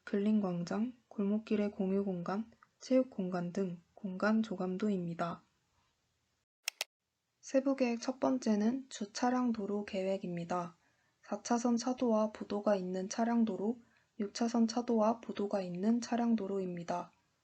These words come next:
두 번째는 가로수 계획입니다. 주거 가로는 풍부한 녹음 휴식처를 제공하여 거주자들의 커뮤니티를 수행할 수 있도록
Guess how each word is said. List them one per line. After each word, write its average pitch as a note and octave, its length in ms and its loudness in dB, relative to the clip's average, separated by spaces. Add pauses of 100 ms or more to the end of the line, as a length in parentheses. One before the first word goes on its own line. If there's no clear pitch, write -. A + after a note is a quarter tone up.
(640)
두 - 160 -2
번째는 A3+ 600 4
가로수 A3 440 0
계획입니다. F#3 840 -2 (500)
주거 A#3 300 4
가로는 G3 720 2
풍부한 B3+ 480 2
녹음 A3 380 2
휴식처를 A#3 600 0
제공하여 F#3 760 -2 (360)
거주자들의 A3 720 4
커뮤니티를 B3+ 720 2
수행할 B3+ 440 4
수 A3+ 160 -4
있도록 F#3 540 -4